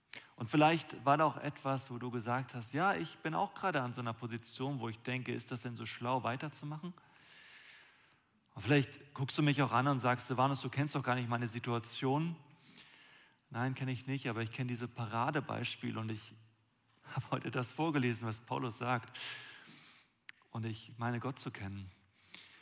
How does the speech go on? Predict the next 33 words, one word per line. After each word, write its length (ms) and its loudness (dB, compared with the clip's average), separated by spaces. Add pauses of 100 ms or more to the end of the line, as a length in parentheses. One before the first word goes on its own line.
(200)
Und 120 -4
Gott 140 6
ist 140 2
einer, 260 6
der 160 4
uns 220 0
immer 260 4
wieder 220 2
Rückenwind 480 -2
gibt 220 -10
im 140 -8
Leben, 400 -6 (140)
der 120 0
uns 220 -4
aufhelfen 800 -2
will, 160 4
der 140 0
möchte, 440 0
dass 160 -2
unser 240 0
Leben 320 2
gelingt. 520 0 (1000)
Und 160 -4
mit 200 -6
diesem 300 -2
Gott 420 -4 (480)
dürft 320 2
ihr 120 0
in 60 -2
die 100 -2
neue 340 0
Woche 220 -8
gehen. 360 -8